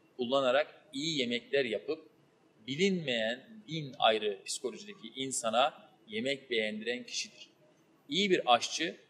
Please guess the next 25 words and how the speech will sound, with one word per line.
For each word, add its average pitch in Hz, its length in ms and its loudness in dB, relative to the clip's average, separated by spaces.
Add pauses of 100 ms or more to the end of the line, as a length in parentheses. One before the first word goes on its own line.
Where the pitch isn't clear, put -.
mutluluk 135 540 -4
hissi 151 360 -4
veren 127 380 4 (100)
ve 131 200 0
o 147 120 -2
işi 131 260 -6
yapan 127 300 0
sanatkardır. 117 800 0 (120)
Çünkü 139 460 -10 (320)
yaptığınız 127 640 0
iyi 127 200 -2
bir 107 220 -4
lezzetle 104 680 -2 (280)
ve 104 60 -8
iyi 120 220 -6
bir 127 120 -2
yemekle 113 500 -2
insanların 123 540 -6
yüzünde 120 360 -8
gülümseme 113 680 -4
oluşturabiliyorsanız 135 1000 -2 (340)
doğru 120 260 4
bir 113 80 -6
iş 101 200 -8
yapıyorsunuz. - 520 -14